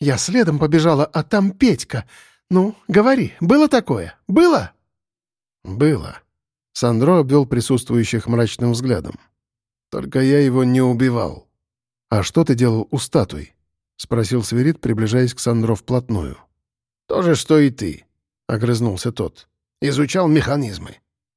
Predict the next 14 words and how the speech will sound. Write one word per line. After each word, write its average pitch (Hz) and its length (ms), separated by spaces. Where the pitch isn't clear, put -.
«Какие 214 400
ещё 214 220
механизмы?» — 214 640
Люся 131 280
открыла 123 360
глаза. 117 440
«Те, 196 140
что 156 220
спрятаны 135 520
в 127 80
постаментах», — 123 880
ответил 113 400
Сандро 120 360
мягко. 104 500